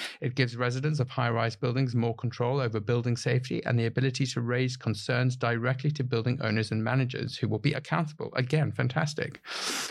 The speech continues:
And it introduces a new developer tax and a levy on developers, ensuring the industry contributes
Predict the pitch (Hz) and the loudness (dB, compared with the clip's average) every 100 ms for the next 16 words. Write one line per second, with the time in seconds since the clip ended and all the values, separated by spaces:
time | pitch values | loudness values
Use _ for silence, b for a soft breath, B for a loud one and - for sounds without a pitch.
0 | B 123 123 147 147 151 143 127 127 127 | B 2 2 4 2 2 2 2 2 0
1 | 127 123 131 151 160 156 123 139 156 151 | 0 0 2 2 0 -4 -2 2 2 0
2 | 147 107 104 104 - - 120 110 110 123 | -4 -2 -2 -4 -6 0 2 2 2 2
3 | 131 123 113 101 104 104 101 104 - - | 2 2 0 0 2 2 2 0 0 0
4 | 110 - 127 120 113 - 110 104 117 120 | 0 0 2 2 2 2 0 0 -2 0
5 | 131 127 127 101 104 101 | 2 2 2 0 0 -2